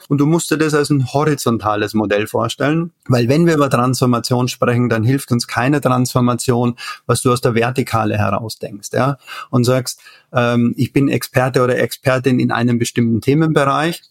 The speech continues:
dann ist es super, aber es ist eben vertikal. Aber wie bindest du es immer holistisch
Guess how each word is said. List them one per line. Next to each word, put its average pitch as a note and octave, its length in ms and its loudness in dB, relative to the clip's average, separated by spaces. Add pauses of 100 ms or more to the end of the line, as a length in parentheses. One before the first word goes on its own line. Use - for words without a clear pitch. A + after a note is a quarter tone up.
(120)
dann A#2+ 140 2
ist A#2+ 160 -2
es - 100 -2
super, F3+ 440 0 (160)
aber B2 180 2
es C3+ 100 2
ist C3+ 140 0
eben C3 400 2
vertikal. A#2 640 0
Aber A2+ 220 0
wie D3+ 140 0
bindest E3 380 0
du C#3 40 2
es B2 160 -4
immer F3+ 420 2
holistisch C#3+ 680 0